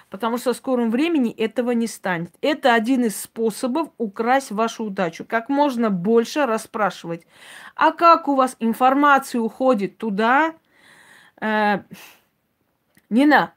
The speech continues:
Мурасина, в такой ситуации слушать меня до конца, чтобы понять, как потом быть. Слушать. Умеете слушать для начала?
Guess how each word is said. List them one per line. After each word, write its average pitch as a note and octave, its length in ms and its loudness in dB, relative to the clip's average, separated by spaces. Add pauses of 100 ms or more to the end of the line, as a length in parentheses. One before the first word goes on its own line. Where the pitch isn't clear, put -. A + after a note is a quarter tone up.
Мурасина, G#3+ 880 2
в - 40 -20
такой C#4 280 2
ситуации C#4+ 720 4
слушать C4+ 580 4
меня A#3 280 2
до G#3+ 160 2
конца, C#4+ 640 4 (680)
чтобы A#3+ 300 2
понять, B3+ 500 4
как D4+ 380 2 (180)
потом D4 460 -2
быть. G3+ 600 -4
Слушать. C4 720 0
Умеете D4 400 0
слушать G#3 420 -6
для F#3+ 140 -2
начала? F3+ 540 -4